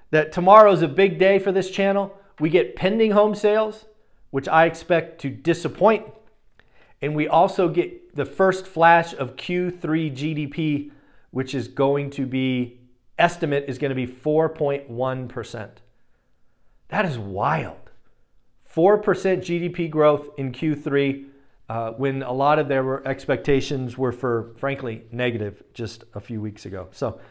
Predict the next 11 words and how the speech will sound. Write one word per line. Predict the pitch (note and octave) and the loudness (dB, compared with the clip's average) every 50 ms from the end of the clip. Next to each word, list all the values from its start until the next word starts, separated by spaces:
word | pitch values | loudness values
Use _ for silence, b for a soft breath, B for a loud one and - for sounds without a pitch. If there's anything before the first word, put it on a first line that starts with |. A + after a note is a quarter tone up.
| b b | b b
or | b B2 A#2 | b 0 0
months | A#2+ C3 C3 A#2+ - | 2 2 0 0 -4
ago. | B2+ A2 G#2 G2 - - _ _ _ _ - | -8 -8 -8 -8 -10 -12 _ _ _ _ 6
Alrighty, | E3 F#3 G3 F#3 F#3 F#3+ | 8 8 8 8 6 6
folks, | G3+ F#3+ F#3+ F#3+ - - B B B B B B | 6 6 6 4 -2 -12 B B B B B B
that's | B F3+ G#3 F#3+ G#3+ | B 4 4 6 6
what | G3+ G3+ | 4 4
I | G3 | 6
got | F#3 G3 F#3+ F#3 F#3 - | 8 8 6 6 6 4
for | G3 F#3+ F#3+ | 2 4 4
you. | F#3 F#3 F3 F3+ B | 4 4 2 0 B